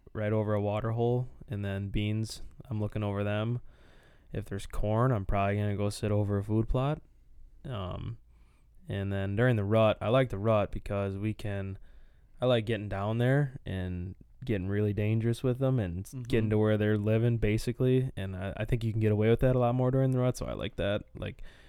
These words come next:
Speaker 1: get into the swamps or their bedding area during the rut. That, that's what I'd like doing.
Speaker 2: Yeah, I, I think early season, um, I, I would say probably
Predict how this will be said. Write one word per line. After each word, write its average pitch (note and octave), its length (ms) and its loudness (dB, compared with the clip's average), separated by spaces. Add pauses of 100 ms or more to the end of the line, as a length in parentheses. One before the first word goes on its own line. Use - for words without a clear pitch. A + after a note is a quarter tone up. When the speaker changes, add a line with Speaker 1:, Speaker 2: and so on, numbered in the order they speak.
Speaker 1:
get A#2+ 160 2
into G2+ 480 0
the G2 80 -2
swamps G2+ 580 0
or G2 80 0
their G2 120 0
bedding G2+ 340 0
area F#2 280 -4
during F#2 220 -4
the F#2+ 80 -6
rut. G2 220 -2
That, G2+ 280 -2
that's G#2+ 240 -6
what E2 120 -8
I'd D2+ 180 -10 (180)
like - 180 -14
doing. C#3 280 -8 (840)
Speaker 2:
Yeah, G#2 360 -4
I, A2+ 60 -6
I A2+ 40 -4
think G#2+ 300 -6
early G#2 240 -4
season, G2+ 720 -6 (140)
um, F2+ 440 -8 (1040)
I, F2+ 180 -10
I G2+ 140 -4
would G2 160 -6
say F#2+ 140 -4
probably F#2 640 -4